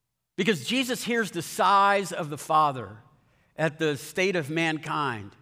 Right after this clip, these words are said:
fallen and broken and totally depraved, and we can't fix what we've broken. And he hears the sighs of the Father and says, "Your wish is my command. I can, I will do what no one else can,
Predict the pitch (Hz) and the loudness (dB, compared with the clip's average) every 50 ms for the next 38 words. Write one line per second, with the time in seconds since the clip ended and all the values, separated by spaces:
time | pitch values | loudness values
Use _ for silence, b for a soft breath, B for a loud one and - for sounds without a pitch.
0 | _ _ _ _ _ _ _ _ _ _ - - 180 170 175 180 185 180 175 165 | _ _ _ _ _ _ _ _ _ _ -6 0 2 4 4 6 4 4 2 2
1 | 143 131 123 160 175 180 170 175 165 147 131 127 - - 180 180 175 170 170 170 | 0 -2 0 0 0 0 0 -2 -2 -4 -4 -6 -6 -4 -2 0 0 0 -2 -4
2 | 151 143 123 131 165 160 156 156 151 139 131 117 - - B B B B B B | -6 -8 -10 -6 -4 -2 0 0 0 -2 -4 -6 -10 -16 B B B B B B
3 | B B 151 135 131 165 208 - - - 202 190 151 - - - - 202 170 - | B B -4 -2 0 0 -2 -2 -2 0 0 0 0 -2 -6 -4 -2 -2 -2 -2
4 | - - - - 160 156 139 131 135 147 143 117 104 - - 139 139 143 - 123 | -4 -12 -14 -6 -4 -4 -4 -2 -4 -4 -4 -6 -8 -10 -8 -6 -6 -6 -8 -14
5 | 104 98 - _ _ _ _ _ _ _ _ _ _ _ _ _ _ _ _ _ | -16 -16 -20 _ _ _ _ _ _ _ _ _ _ _ _ _ _ _ _ _
6 | _ _ _ _ _ _ _ _ _ _ _ _ _ _ _ 123 143 151 175 214 | _ _ _ _ _ _ _ _ _ _ _ _ _ _ _ -4 -2 0 2 2
7 | 208 196 220 214 208 170 156 185 - - 196 196 196 202 185 185 180 185 151 - | 2 4 4 4 2 2 -2 -6 0 4 6 8 8 6 4 0 -4 -6 0 4
8 | 185 190 196 196 196 190 190 185 170 151 185 180 175 175 170 156 - B B B | 6 6 6 6 4 2 0 0 -2 0 0 2 2 2 2 0 -6 B B B
9 | B B B - 175 208 214 208 190 190 196 196 - - 160 135 113 139 143 151 | B B B 0 2 2 4 2 2 0 0 -2 -4 -6 -8 -8 -4 0 2 2
10 | 160 165 - - 151 147 139 139 127 117 107 104 - - _ _ _ _ _ _ | 2 2 0 -4 -4 -4 -4 -4 -4 -6 -8 -12 -16 -20 _ _ _ _ _ _
11 | _ _ _ _ _ _ _ _ _ _ _ _ _ _ _ _ _ _ _ _ | _ _ _ _ _ _ _ _ _ _ _ _ _ _ _ _ _ _ _ _
12 | - 131 156 190 214 - 214 202 185 190 - - - - 170 214 233 240 220 214 | 6 8 8 8 6 2 -2 -2 -2 -4 -6 0 8 10 10 10 10 6 4 0
13 | 208 196 175 151 165 165 147 117 110 107 107 - - _ _ _ _ _ _ _ | 0 0 0 -2 -2 -2 -2 -4 -6 -8 -14 -18 -20 _ _ _ _ _ _ _
14 | _ _ _ _ - 143 131 127 139 156 160 165 170 165 151 147 147 151 147 - | _ _ _ _ -6 -6 -4 -2 0 2 2 4 2 2 2 2 0 0 -2 -6
15 | - - 147 131 117 107 92 | -10 -10 -8 -8 -8 -8 -10